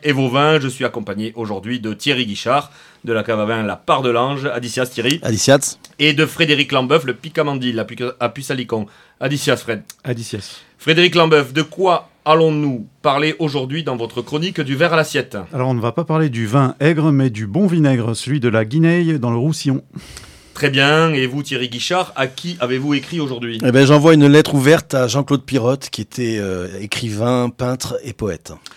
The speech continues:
Speaker 1: Très bien. Nous retrouverons vos chroniques un peu plus tard dans l'émission. Pour le moment, je me tourne vers notre invité, Christophe Bousquet, à qui je pose la première et rituelle question de l'émission. Alors, pour vous, c'est quoi un vin de nature ?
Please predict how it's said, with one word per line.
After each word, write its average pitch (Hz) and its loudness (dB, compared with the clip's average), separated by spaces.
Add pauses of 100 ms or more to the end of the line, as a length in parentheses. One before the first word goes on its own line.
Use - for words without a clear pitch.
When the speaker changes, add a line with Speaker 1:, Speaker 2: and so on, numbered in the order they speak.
(240)
Speaker 1:
Très 139 -2
bien. 135 2
Nous 131 0
retrouverons 147 0
vos 135 -4
chroniques 143 -6 (140)
un 156 -2
peu 147 -6
plus 127 -12
tard 104 -4
dans 127 -2
l'émission. 139 -4 (320)
Pour 135 -4
le 139 0
moment, 143 2
je 135 -6
me 131 -2
tourne 135 -4
vers 113 -4
notre 147 -4
invité, 127 -6 (140)
Christophe 123 -6
Bousquet, 110 -4
à 135 -4
qui 165 -6
je 151 -2
pose 143 0
la 117 -2
première 165 0
et 117 2
rituelle 147 -4
question 131 -8
de 113 -8
l'émission. 117 -6 (460)
Alors, 113 -2
pour 151 0
vous, 143 -4
c'est 147 -4
quoi 160 0
un 127 -2
vin 127 0
de 131 -4
nature ? 104 -6